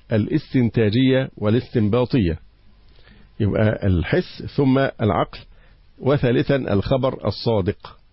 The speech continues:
هذا المصدر الثالث من مصادر العلم والمعرفة. والخبر الصادق قسمان، وكلاهما منحة من الله تبارك وتعالى، الأول إنساني والثاني هو الوحي الرباني.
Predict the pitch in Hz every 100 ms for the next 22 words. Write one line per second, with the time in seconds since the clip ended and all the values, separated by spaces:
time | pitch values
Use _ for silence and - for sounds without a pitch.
0 | _ - - 117 117 117 - 95 110 113
1 | 120 - 95 110 143 139 120 104 95 123
2 | 107 95 92 117 135 117 107 90 85 -
3 | - - - - - - - 120 113 208
4 | 220 175 139 - 170 156 - 160 165 -
5 | - - 127 131 147 117 82 - _ -
6 | - - 123 123 127 123 160 151 139 151
7 | 143 - - 123 117 117 120 123 107 104
8 | 113 113 95 - 76 - - _ _ -
9 | - - - - - - - - 123 -
10 | 220 135 135 139 - - _ _ _ _
11 | _ - 165 190 - 135 143 202 226 -
12 | - 117 120 - 151 143 147 - - -
13 | 123 120 131 - 117 110 98 92 85